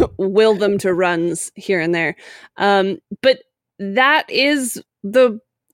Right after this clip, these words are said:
way the twenty nineteen season ends for the Cardinals. Not quite satisfying when you look at the series in isolation, but as I think we've, we've reiterated a couple of times,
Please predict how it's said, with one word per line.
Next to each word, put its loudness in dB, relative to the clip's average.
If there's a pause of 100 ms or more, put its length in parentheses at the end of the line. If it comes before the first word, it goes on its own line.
way 2
the 4
twenty 0
nineteen 0
season 0
ends 0
for 0
the 2
Cardinals. 0
Not 0
quite 0
satisfying 0 (460)
when 2
you 4
look 0
at 0
the 2
series 2
in 2
isolation, 2
but 2
as 0
I 2
think -2
we've, -2
we've 0
reiterated 2
a -2
couple -2
of -2
times, 0